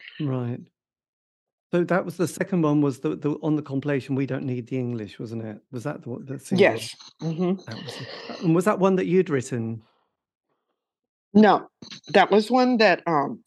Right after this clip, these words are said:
Speaker 2: the only of the s-, of the songs that were released, "Survive" was the only one that was written by, uh, Patricia and me.
Speaker 1: Right. Yes. So as we, we, as we sort of slipped into the eighties with great excitement, you, you know, we,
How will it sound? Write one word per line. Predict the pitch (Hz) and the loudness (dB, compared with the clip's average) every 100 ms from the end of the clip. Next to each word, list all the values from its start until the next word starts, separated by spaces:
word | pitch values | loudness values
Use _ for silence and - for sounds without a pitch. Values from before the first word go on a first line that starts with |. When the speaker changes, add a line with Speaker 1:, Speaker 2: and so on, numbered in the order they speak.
| _ _ _ _ _ _ - 170 | _ _ _ _ _ _ -14 0
Speaker 2:
the | 202 | 2
only | 208 247 262 - | 4 4 2 2
of | 202 | 4
the | 202 | 4
s-, | 196 - | 0 -2
of | 196 | 0
the | 190 185 | 2 0
songs | - 214 240 277 - | -2 -2 0 -2 0
that | 202 165 | 0 0
were | 147 147 131 127 - _ _ - | 0 0 2 -2 -8 _ _ -4
released, | 151 156 170 - - | 2 4 2 -2 -6
"Survive" | - 170 165 160 175 | 2 4 6 4 4
was | 170 143 | 2 0
the | 151 | -2
only | 135 139 143 | -4 -4 -4
one | 143 127 | -4 -2
that | 104 | -2
was | 127 139 | 2 2
written | - 135 | 2 2
by, | 131 123 123 - - | 4 4 2 0 0
uh, | 131 107 _ | 0 0 _
Patricia | - - 143 - 123 - _ _ _ - | -6 -2 -2 2 2 0 _ _ _ -4
and | 135 120 120 | 0 0 0
me. | 123 117 | -2 -4
Speaker 1:
Right. | - _ _ _ _ 170 | -10 _ _ _ _ -4
Yes. | 175 226 220 135 101 - - - _ | 0 0 0 -4 -8 -14 -20 -20 _
So | 220 | 0
as | 233 247 | 0 0
we, | 254 240 208 | -2 -2 -4
we, | - 202 | -2 -2
as | 175 190 | -2 -4
we | 208 202 185 - _ _ | -2 -4 -6 -10 _ _
sort | - 185 | -8 -6
of | 160 | -6
slipped | - 190 - | -6 -8 0
into | 160 143 151 | 0 0 -2
the | 147 | -2
eighties | 147 127 - 120 107 | -2 -6 -6 -6 -4
with | 131 - | -8 -4
great | 143 120 | -6 -6
excitement, | - - 147 131 120 113 - | -10 -8 -6 -4 -6 -8 -8
you, | 143 | -6
you | 135 | -6
know, | 120 | -6
we, | 113 135 - | -8 -8 -10